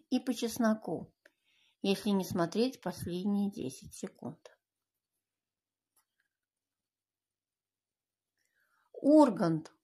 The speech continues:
очень и очень серьезный актер. Он может быть очень убедительным. Это айсберг, который виден только тиш-, частично. Даже не представляю, где он может себя раскрыть.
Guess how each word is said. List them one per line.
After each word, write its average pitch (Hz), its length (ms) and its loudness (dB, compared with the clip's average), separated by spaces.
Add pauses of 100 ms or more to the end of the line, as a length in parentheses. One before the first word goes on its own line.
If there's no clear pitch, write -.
очень 247 720 4
и 226 80 4
очень 247 500 8
серьезный 185 640 -2
актер. 160 500 -8 (600)
Он 220 220 4
может 254 340 4
быть 233 360 2
очень 233 520 4
убедительным. 170 920 -4 (280)
Это - 400 0
айсберг, 180 680 4 (180)
который 208 400 2
виден 233 400 0
только 220 280 0
тиш-, - 400 -10 (120)
частично. 220 840 -6 (600)
Даже 226 340 4
не 254 120 8
представляю, 240 840 2
где 180 260 0
он 185 200 0
может 226 440 0
себя 165 320 -2
раскрыть. - 680 -10